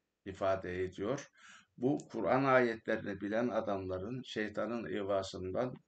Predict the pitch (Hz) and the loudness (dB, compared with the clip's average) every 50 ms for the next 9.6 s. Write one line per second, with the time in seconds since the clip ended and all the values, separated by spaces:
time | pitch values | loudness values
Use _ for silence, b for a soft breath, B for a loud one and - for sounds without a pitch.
0 | B B B B B B B _ - 104 104 101 98 104 107 107 101 101 98 95 | B B B B B B B _ 0 0 0 2 2 0 0 0 0 -2 -4 -4
1 | - 101 - - 87 104 123 127 127 - _ B B B B B B B _ - | -6 -8 -6 -6 -4 -4 -6 -8 -10 -16 _ B B B B B B B _ 0
2 | 107 113 117 117 117 113 113 113 107 - - - 104 101 - - _ 110 104 98 | 0 0 4 4 4 4 4 0 -4 -6 -4 -4 -4 -4 -6 -12 _ -16 -16 -16
3 | - _ - 110 107 104 101 98 95 92 92 - - 107 101 101 98 101 104 101 | -16 _ -6 -4 -4 -4 -4 -4 -6 -8 -10 -8 -6 -4 -4 -4 -2 0 0 0
4 | 95 95 98 127 127 120 - - 104 98 101 104 98 - - 104 107 113 131 143 | -2 -2 -2 -2 -2 -2 -4 -4 -4 -4 -4 -6 -8 -8 -8 -6 -2 -2 -2 -2
5 | 135 135 - B B B B B B B B B B _ _ - - - - - | -2 -6 -10 B B B B B B B B B B _ _ -20 -20 -20 -20 -8
6 | - 113 110 110 - 117 110 110 110 110 107 - 104 104 101 101 101 - 135 139 | -6 -6 -4 -2 2 4 4 4 4 0 0 0 0 0 0 0 0 -2 -2 -2
7 | 135 131 - 113 110 110 107 104 101 101 101 - - 104 104 98 98 - 135 131 | -4 -4 -2 2 2 4 4 2 2 -2 -6 -4 -4 -2 -2 -2 0 -2 -2 -2
8 | 120 - 107 104 101 90 98 95 92 90 85 82 82 - - - - - - _ | -2 -2 -4 -6 -4 -6 -4 -4 -4 -4 -4 -6 -8 -10 -10 -12 -12 -14 -18 _
9 | _ _ - 101 101 98 95 - 123 131 131 | _ _ -10 -8 -8 -8 -4 -2 -2 -2 -2